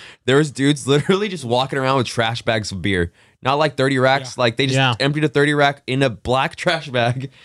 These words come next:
Speaker 1: just post up on a, a light post and just cr-, crushing 'em.
Speaker 3: Yeah.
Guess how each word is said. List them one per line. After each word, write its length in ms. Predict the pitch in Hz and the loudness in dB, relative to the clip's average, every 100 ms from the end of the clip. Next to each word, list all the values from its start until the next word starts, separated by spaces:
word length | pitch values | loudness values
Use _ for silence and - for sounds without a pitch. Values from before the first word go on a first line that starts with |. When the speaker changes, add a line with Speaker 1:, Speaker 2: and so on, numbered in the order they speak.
| - - | -18 -8
Speaker 1:
just 200 | 131 - | -8 -4
post 300 | 143 143 - | -4 -2 -2
up 160 | 147 | 0
on 80 | 135 | 0
a, 100 | 120 117 | 0 0
a 80 | 123 | 0
light 280 | 120 139 | 0 -2
post 260 | - 120 113 | 0 0 0
and 80 | 107 | -2
just 140 | 110 _ _ | -4 _ _
cr-, 160 | - - _ - | -12 -12 _ -4
crushing 380 | 123 113 - 98 | 0 0 2 2
'em. 160 | 92 - _ - | 2 -4 _ -18
Speaker 3:
Yeah. 180 | 101 | -12